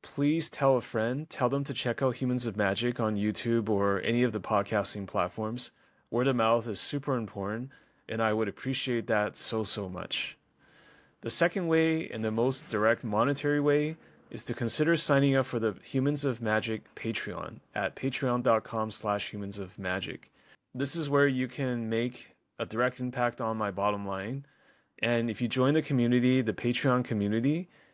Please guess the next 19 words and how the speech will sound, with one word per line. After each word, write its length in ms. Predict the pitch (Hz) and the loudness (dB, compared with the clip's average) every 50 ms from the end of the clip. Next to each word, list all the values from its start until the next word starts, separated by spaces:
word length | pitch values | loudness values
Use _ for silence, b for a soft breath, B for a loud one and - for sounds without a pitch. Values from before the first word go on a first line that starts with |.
| b b | b b
you 160 | - 117 123 | 0 4 6
will 100 | 131 135 | 6 6
be 120 | 113 131 131 | 6 6 4
able 240 | 135 123 131 131 127 | 6 6 4 4 2
to 580 | - - - 127 120 120 123 123 120 123 123 123 | 2 -2 -2 0 2 4 4 4 4 2 2 0
participate 640 | - 123 113 - 135 131 143 143 139 139 139 131 | 0 -2 -2 -2 -2 -4 -4 0 2 2 4 4
in 120 | 123 120 | 4 2
special 460 | 117 - - 120 117 110 - - 131 120 | 0 0 2 2 2 4 4 2 2 2
member 340 | 117 113 110 113 113 110 | 2 2 2 2 2 0
perks 480 | 104 - - 117 101 92 - - - - | 0 0 0 2 2 2 0 -2 -2 0
like 200 | 104 98 98 - | 0 0 0 -2
a 40 | 104 | -6
Discord, 840 | - - 123 - - - - 117 117 120 120 120 120 123 120 127 b b b b b b b b b b | -2 0 0 0 0 0 4 4 6 6 6 6 4 2 0 -4 b b b b b b b b b b
such 340 | - - - 123 117 - - | -12 -4 -4 -4 -4 -2 0
as 560 | 107 113 113 107 110 110 104 - - - - _ - | 2 4 4 4 2 2 -2 -4 -8 -10 -12 _ -8
the 120 | 120 117 | -4 -4
ability 400 | 110 95 117 117 120 123 131 131 123 | -2 0 0 0 0 0 -2 -4 -4
to 180 | - 143 - | -4 -4 -2
ask 480 | 101 104 107 113 - - - - - | -2 0 -2 -2 -4 -6 -8 -10 -14